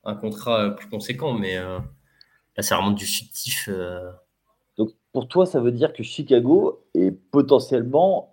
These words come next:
Speaker 2: euh, capable d'appuyer sur le rebuild et de trader et DeRozan, Vucevic, euh, et également, euh, comment il s'appelle, Zach LaVine.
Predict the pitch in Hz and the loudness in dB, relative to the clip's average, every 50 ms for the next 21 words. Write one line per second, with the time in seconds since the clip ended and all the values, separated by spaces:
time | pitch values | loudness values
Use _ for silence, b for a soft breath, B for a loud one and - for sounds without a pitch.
0 | _ _ - - 85 87 87 85 82 82 78 80 78 78 78 76 76 73 71 71 | _ _ -2 2 4 6 6 6 6 4 4 4 4 4 4 4 4 4 4 4
1 | 69 67 65 62 62 60 60 - - - 127 117 - 143 135 123 113 104 - - | 4 2 2 2 0 -2 -2 -4 -4 -2 -2 2 4 4 4 4 2 0 0 0
2 | - 123 127 123 123 123 104 104 101 98 98 104 107 110 127 160 190 185 - - | -2 -2 -2 -2 -2 -2 0 2 2 2 2 0 0 0 0 0 0 0 0 -2
3 | - - - 101 104 98 98 107 107 104 104 - - - - - 139 131 120 120 | -2 0 -2 -2 -2 0 0 0 2 2 0 -2 -4 -8 -4 -2 -2 0 2 0
4 | 107 - - - _ - 160 165 160 147 147 131 139 131 110 107 95 87 85 76 | 0 0 -2 -4 _ 6 6 6 6 6 4 4 4 4 4 4 2 2 0 -4
5 | 67 - _ _ _ _ _ _ _ _ _ _ _ - 110 147 165 - 160 151 | -12 -20 _ _ _ _ _ _ _ _ _ _ _ -12 -10 -8 -6 -4 -2 -2
6 | 127 117 113 - - - - - - _ _ _ _ _ _ _ _ _ _ - | -2 -2 -4 -8 -10 -14 -18 -20 -20 _ _ _ _ _ _ _ _ _ _ -6
7 | 82 82 92 95 90 90 90 85 82 78 - - _ - 143 151 147 131 113 123 | -2 0 2 4 4 4 4 4 2 0 -4 -6 _ -2 0 2 2 2 4 2
8 | 120 120 120 127 135 147 156 156 147 - - - 98 98 98 95 92 90 90 90 | 2 2 2 0 0 0 0 0 -2 -4 -4 -4 -2 0 0 2 2 2 2 0
9 | 87 87 87 85 85 85 82 82 80 80 80 78 76 76 76 73 _ _ _ _ | 0 -2 -2 -2 -4 -4 -4 -6 -6 -8 -12 -14 -18 -20 _ _ _ _ _ _
10 | _ _ _ _ _ _ _ _ _ - 208 196 110 104 80 90 95 127 123 127 | _ _ _ _ _ _ _ _ _ -16 -14 -6 -4 -4 -4 -2 -2 -2 0 0
11 | 135 123 113 101 87 82 82 | 0 2 2 2 2 0 -6